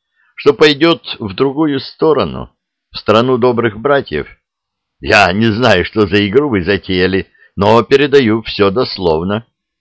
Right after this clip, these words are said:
И знаешь, эта игра твоей жене на пользу.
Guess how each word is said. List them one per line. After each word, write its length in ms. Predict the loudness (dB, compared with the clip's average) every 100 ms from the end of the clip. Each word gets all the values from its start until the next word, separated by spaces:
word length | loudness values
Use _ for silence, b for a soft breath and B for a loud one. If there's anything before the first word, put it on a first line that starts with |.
| _ _ _ _ -8
И 160 | -4 -2
знаешь, 760 | 0 2 2 2 -2 -8 -12
эта 540 | 0 4 4 2 0 0
игра 300 | 2 2 2
твоей 460 | 0 -2 -2 -2
жене 320 | -2 -2 -2 -2
на 140 | -2
пользу. 600 | 0 2 2 0 -6 -8